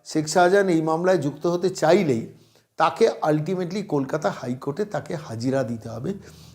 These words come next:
তার, তার হলফনামা পেশ এবং তার কোর্ট কেস, আহ, মানে প্লেস করতে গেলে তাকে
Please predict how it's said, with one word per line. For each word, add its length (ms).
তার, 200
তার 240
হলফনামা 600
পেশ 360
এবং 200
তার 180
কোর্ট 400
কেস, 260
আহ, 100
মানে 300
প্লেস 400
করতে 320
গেলে 200
তাকে 560